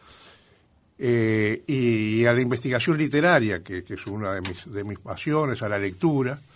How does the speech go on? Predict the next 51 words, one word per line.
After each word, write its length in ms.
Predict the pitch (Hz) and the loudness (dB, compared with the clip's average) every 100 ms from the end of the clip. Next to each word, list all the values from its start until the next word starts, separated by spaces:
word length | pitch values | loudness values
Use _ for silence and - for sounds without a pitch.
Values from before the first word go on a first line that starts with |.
| - - - - - - | -20 -20 -20 -20 -18 -8
de 120 | 131 | -2
manera 260 | 139 165 | 2 2
tal 220 | 170 180 170 | 2 0 0
de 100 | 147 | 2
que, 180 | 147 | -2
de 220 | 117 123 120 | -2 -4 -4
que 220 | 117 95 - - - - | -6 -8 -14 -16 -18 -8
cerré 440 | 139 127 135 165 | -2 0 2 2
ese 180 | 143 120 | 2 -2
ciclo, 560 | - 143 - 160 196 - _ _ _ _ | -2 -4 -2 -6 -6 -14 _ _ _ _
pero 200 | 180 190 | 2 4
se 140 | 180 | 2
dio 140 | 156 185 | 2 2
una 180 | 175 113 | 2 0
situación 420 | 117 113 113 127 | -2 -6 -4 -2
muy, 240 | 127 123 | 0 0
muy 180 | 104 117 | 0 -2
particular. 600 | 117 104 98 101 135 139 | -4 -6 -6 -6 -2 -2
El, 220 | 101 95 104 | -2 -4 -4
el 200 | 107 107 | -6 -2
día 300 | 165 180 147 | 2 4 2
en 80 | 110 | 0
que 120 | 104 | -6
se 120 | 110 | -8
aceptó 600 | - 107 - 131 117 107 | -10 -12 -6 -4 -4 -4
mi 180 | 92 101 | -6 -6
renuncia, 800 | 101 113 143 131 110 - 123 127 - - - _ | -4 -2 -2 0 -2 -4 -10 -10 -14 -20 -20 _
en 100 | 101 | -12
el 60 | 101 | -8
dos 120 | 98 | -6
mil 180 | 107 120 | -4 -4
veintidós, 460 | 127 120 127 127 147 | -4 -4 -2 -2 -2
ese 200 | - 139 | -2 0
mismo 360 | 180 165 170 | 0 2 0
día, 320 | 160 160 170 170 - _ | 0 0 0 -4 -16 _
en 120 | - 123 | -6 -4
esa 200 | 131 139 | 0 0
misma 240 | 147 151 | 0 0
sesión, 240 | 143 151 | 0 -2
se 120 | 139 139 | -2 -2
me 140 | 131 | 0
convocó 420 | 127 117 113 147 | -2 0 0 0
para 200 | 143 127 | 0 0
tres 260 | 117 139 143 | 0 0 2
días 200 | 147 127 | 2 0
después 300 | 107 - 147 | -2 -4 -4
para 220 | 139 113 | -2 -2
que 100 | 113 | -2
presidiera 560 | 98 95 107 127 143 135 | -6 -8 -4 -2 -2 -2
la 120 | 107 | -2
Corte 320 | 135 127 | -4 -4